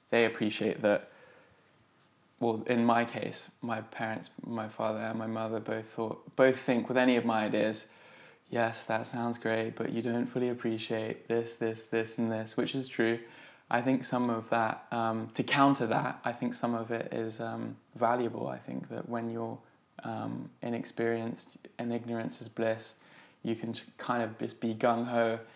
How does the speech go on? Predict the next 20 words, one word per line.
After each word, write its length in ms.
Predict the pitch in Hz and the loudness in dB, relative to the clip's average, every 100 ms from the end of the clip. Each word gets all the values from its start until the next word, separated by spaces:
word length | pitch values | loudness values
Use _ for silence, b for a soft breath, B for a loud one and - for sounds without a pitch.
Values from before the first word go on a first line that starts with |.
| b - | b -6
keep 220 | 113 110 | -4 0
your 100 | 110 | 0
head 180 | 110 110 | 0 -2
down 280 | 107 107 104 | -2 0 -2
and 80 | |
just 220 | 104 104 - | -6 -8 0
do 160 | 107 | 2
it, 160 | 104 - | 2 0
and 180 | 110 110 | -2 0
you 80 | 104 | 0
encounter 440 | 110 - 113 113 | -2 -2 -4 -4
problems 420 | 107 110 113 107 - | -2 -2 0 -2 -2
as 200 | 110 110 | -2 0
you 80 | |
encounter 400 | 107 110 117 113 | -4 -2 -4 -4
them 140 | - 107 | -6 -2
rather 260 | 113 110 113 | 0 0 -2
than 80 | |
appreciating 680 | 110 - 110 - 110 113 113 | -6 -2 -4 -2 -6 -4 -4
them 260 | 110 110 | -2 -4